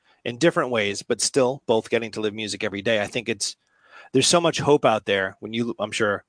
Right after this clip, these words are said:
you know, when I look out here and I see all these kids coming in and they're playing guitar, I'm like, "Okay, it's gonna be okay." When you're looking out at a room full of people enjoying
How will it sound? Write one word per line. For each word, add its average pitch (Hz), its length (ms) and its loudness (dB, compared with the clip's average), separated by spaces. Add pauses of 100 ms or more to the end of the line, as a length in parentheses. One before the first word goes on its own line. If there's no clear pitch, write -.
(180)
you 113 80 -6
know, 101 100 -2
when 110 120 -2
I 120 100 2
look 123 180 0
out 123 160 4
here 123 200 2
and 113 80 0
I 110 80 2
see 110 180 -2
all 107 80 0
these 104 160 -6
kids 107 200 -4
coming 107 260 -4
in 101 200 -4
and 101 140 -8
they're 101 100 -2
playing 104 240 -2
guitar, 104 320 2
I'm 98 80 -4
like, 95 160 -6
"Okay, 117 240 -2
it's - 140 -6
gonna 107 120 -8
be 101 140 -4
okay." 87 320 -4 (320)
When 113 100 -4
you're 120 120 0
looking 120 240 0
out 110 160 2
at 104 120 -2
a 104 80 -6
room 107 240 -8
full 110 160 0
of 101 80 -2
people 104 340 -2
enjoying 104 480 -2